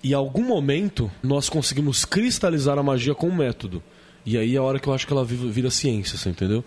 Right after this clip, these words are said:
Na minha opinião é isso. Ou você consegue caracterizar ela como uma verdade, e aí ela cristaliza como religião. Mas na minha opinião a magia é a parada porosa.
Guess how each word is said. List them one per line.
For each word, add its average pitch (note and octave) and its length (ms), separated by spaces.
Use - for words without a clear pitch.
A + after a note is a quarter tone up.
Na G2+ 140
minha B2+ 100
opinião C#3 260
é C#3 60
isso. - 220
Ou D3 260
você F3+ 260
consegue C#3+ 360
caracterizar C#3 580
ela C3 140
como C#3+ 180
uma C3+ 60
verdade, A#2+ 580
e G#2 120
aí A2 40
ela A#2+ 140
cristaliza B2 540
como C3 180
religião. C3 480
Mas G2+ 200
na A2 80
minha C3 100
opinião C3+ 300
a - 40
magia B2+ 420
é E3+ 40
a D3 80
parada B2 320
porosa. F#2+ 600